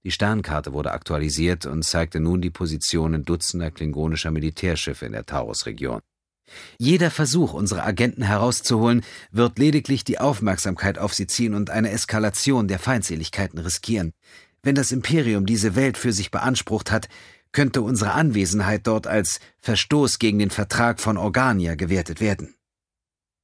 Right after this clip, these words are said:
"Wenn man bedenkt, dass die Tinte auf diesem Papier noch nicht einmal getrocknet ist,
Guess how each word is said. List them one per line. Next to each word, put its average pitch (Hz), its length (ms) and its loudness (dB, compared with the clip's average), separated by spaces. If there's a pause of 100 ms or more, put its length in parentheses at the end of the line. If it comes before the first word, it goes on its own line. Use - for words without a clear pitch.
"Wenn 123 180 2
man 120 140 2
bedenkt, 123 420 -2 (500)
dass 92 140 -6
die 104 160 -4
Tinte 135 340 0
auf 98 120 -4
diesem 95 220 -2
Papier 107 360 -2
noch 98 160 0
nicht 117 200 -2
einmal 104 280 0
getrocknet 98 500 -4
ist, 95 260 -6